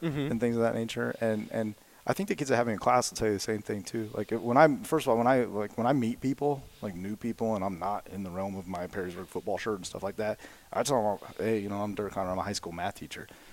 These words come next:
Speaker 2: Because I think that probably, from a stereotype perspective,
Speaker 1: Uh-huh.
Speaker 2: more accurately represents who I am than,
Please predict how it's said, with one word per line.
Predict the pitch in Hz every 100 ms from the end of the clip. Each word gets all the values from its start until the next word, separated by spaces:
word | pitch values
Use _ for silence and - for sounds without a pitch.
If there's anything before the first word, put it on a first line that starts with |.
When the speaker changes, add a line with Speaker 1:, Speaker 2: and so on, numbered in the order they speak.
| -
Speaker 2:
Because | 110 110 95
I |
think | 107 127
that | 104 -
probably, | 107 113 107 101 98
from | 98 107 90
a |
stereotype | - 110 123 131 131 135 139
perspective, | 135 - 135 143
Speaker 1:
Uh-huh. | 143 143 139
Speaker 2:
more | 110 123 107
accurately | 117 117 110 107 104
represents | 104 110 104 98 104 -
who | 110
I | 90
am | 90 107 95
than, | 92